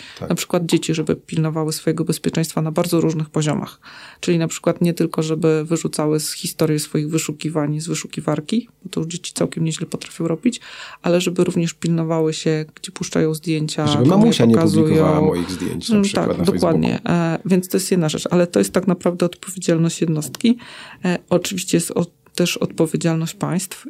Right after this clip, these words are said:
Speaker 2: i to jest, to jest tak naprawdę ten punkt, czy organizmów ponadpaństwowych typu Unia Europejska.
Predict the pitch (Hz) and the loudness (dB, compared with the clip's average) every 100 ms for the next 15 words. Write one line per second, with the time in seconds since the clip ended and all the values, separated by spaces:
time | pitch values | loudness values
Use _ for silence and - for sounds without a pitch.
0 | - - 160 165 - - 247 - _ _ | -8 -4 -2 -2 -8 -12 -14 -16 _ _
1 | _ _ - 269 - 170 170 - 170 165 | _ _ -2 -2 0 -2 -2 -2 0 0
2 | 160 156 160 156 - - 170 165 165 160 | -2 -2 -2 -2 -2 -2 0 0 0 0
3 | 151 147 - - 151 151 147 151 - 151 | -4 -6 -8 -4 -2 -2 -6 -6 -6 -8
4 | 156 - - 160 147 139 - - - | -8 -10 -4 -2 -2 -4 -8 -10 -8